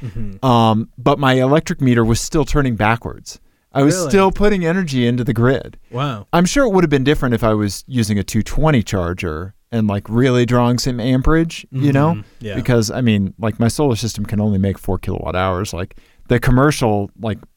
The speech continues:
Speaker 2: retail charging was seven kilowatt hours, right?
Speaker 1: Right.
Speaker 2: You know, I'd have to have a lot of solar panels to do that. <laughs> See if Solar Pi-,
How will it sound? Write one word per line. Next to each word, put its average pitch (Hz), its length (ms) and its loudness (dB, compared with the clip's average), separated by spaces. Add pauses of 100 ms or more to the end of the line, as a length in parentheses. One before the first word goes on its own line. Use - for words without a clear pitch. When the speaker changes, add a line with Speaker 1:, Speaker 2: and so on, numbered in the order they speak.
Speaker 2:
retail 135 400 2
charging 98 340 0
was 95 140 -4
seven 98 380 -2
kilowatt - 420 -12 (120)
hours, - 300 -16
right? 101 320 -6
Speaker 1:
Right. 90 320 -18 (120)
Speaker 2:
You 110 120 2
know, 95 260 2
I'd 123 120 0
have 143 140 0
to 127 100 0
have 123 180 0
a 127 60 -2
lot 120 440 0
of 123 60 -4
solar - 300 -2
panels - 420 -6
to - 120 -4
do 143 240 2
that. 185 1300 2
<laughs> - 680 -18
See - 180 -2
if 156 100 0
Solar 160 240 4
Pi-, 156 220 0